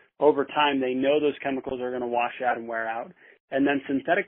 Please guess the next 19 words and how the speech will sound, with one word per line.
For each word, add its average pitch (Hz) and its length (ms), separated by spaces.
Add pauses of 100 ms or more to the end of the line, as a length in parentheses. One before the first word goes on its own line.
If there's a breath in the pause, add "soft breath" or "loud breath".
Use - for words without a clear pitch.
fibers 139 440
tend 135 160
to 131 120
absorb 131 480
bacteria 127 760 (180)
and 123 240
thus 131 180 (200)
odor. 131 400 (580 soft breath)
So 175 320 (140)
I'm 156 200
researching 160 560
this 151 220
and 139 160
my 139 140
mind 165 360
is, 120 140
like, 127 260
blown. 175 300
I 117 100